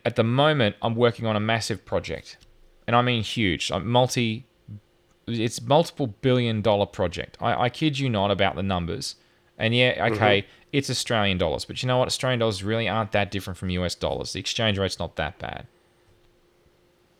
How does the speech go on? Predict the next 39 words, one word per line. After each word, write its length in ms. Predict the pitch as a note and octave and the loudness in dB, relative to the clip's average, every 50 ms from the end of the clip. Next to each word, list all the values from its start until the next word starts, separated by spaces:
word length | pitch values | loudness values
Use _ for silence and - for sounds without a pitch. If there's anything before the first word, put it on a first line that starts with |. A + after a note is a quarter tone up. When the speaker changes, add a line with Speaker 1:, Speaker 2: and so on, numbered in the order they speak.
| _ _ _ _ _ _ | _ _ _ _ _ _
Speaker 1:
So 320 | - - - C3 B2 A#2+ A#2 - - - - - - - - - _ _ _ _ _ _ _ _ _ _ _ _ _ _ _ _ _ _ _ _ _ _ _ _ _ _ _ _ _ _ _ _ - | -4 2 4 4 4 4 2 -4 -10 -20 -20 -20 -20 -20 -20 -20 _ _ _ _ _ _ _ _ _ _ _ _ _ _ _ _ _ _ _ _ _ _ _ _ _ _ _ _ _ _ _ _ 0
if 200 | E3 D3 - - | 0 0 2 2
I'm 280 | C3 D#3+ F#3 G#3+ A3 | 2 4 4 4 4
working 480 | G3+ F3+ E3+ D#3 D3+ - D3 C3 B2 B2 | 4 4 4 2 2 0 -2 -4 -2 -2
a-, 380 | - A2+ A2 A2+ - - G#2 - | -2 -2 -2 -2 -4 -6 -8 -6
on 220 | - - B2 A#2 | -2 0 2 2
a, 40 | A2 | 2
on 160 | - A2+ A2+ | 2 2 2
a 40 | A2+ | 0
project 480 | - - A2 G2 E2 - E2 C#2 - | 0 2 0 0 2 0 -2 -2 -4
and 100 | - F#2 | -4 -4
the 40 | F#2+ | -4
scar, 320 | - - - B2+ A#2+ A#2 G#2 | -4 -2 0 0 2 2 2
the, 80 | C#3 B2+ | 0 -2
the 160 | - - A#2+ | -2 -2 -4
scar 280 | - - D#3+ D#3+ E3+ | -2 0 2 2 2
system 460 | D#3+ - C#3 - - A2 G#2 G2+ G2 - - | 2 0 -4 -4 -4 -4 -6 -6 -6 -6 -4
has, 200 | A2+ G#2+ F#2+ - | -4 -4 -4 -4
has 300 | - - - F#2+ E2+ F#2 | -6 -4 -4 -2 -2 -2
issues, 400 | F#2 - - - - - A#2+ - | -4 -4 -4 -6 -8 -10 -10 -6
and 140 | - G#2 G2+ | -4 -2 0
I, 60 | G2+ - | 0 0
I've 100 | A2 A2 | 0 2
gotta 140 | C#3 C#3 C#3+ | 4 4 4
be 100 | C#3 C3 | 2 0
careful 340 | - - A#2+ G#2+ G2+ G#2 G2+ | 0 0 0 0 0 0 -2
how 100 | G2+ G#2 | -2 -2
much 160 | G2 F2+ - | -2 -2 -4
I 40 | F#2 | -4
talk 220 | E2+ - F#2+ E2 | -4 -4 -4 -4
about 180 | E2+ D#2+ E2 D#2+ | -2 -2 -2 -2
it 20 | E2 - | -2 -4
because 120 | - - | -8 -8
I'm, 160 | F2+ F2+ - - | -6 -8 -8 -10
this 120 | - G2+ G2+ | -10 -8 -8
is 80 | F#2+ | -6
my 120 | F2 F#2 E2+ | -6 -6 -6
current 300 | - - A#2+ B2 A#2+ A2+ | -4 -2 0 0 0 -2
employer 480 | G#2+ - - G#2 G#2 G#2+ A#2 C3+ D#3 | -4 -4 -2 2 2 4 4 2 0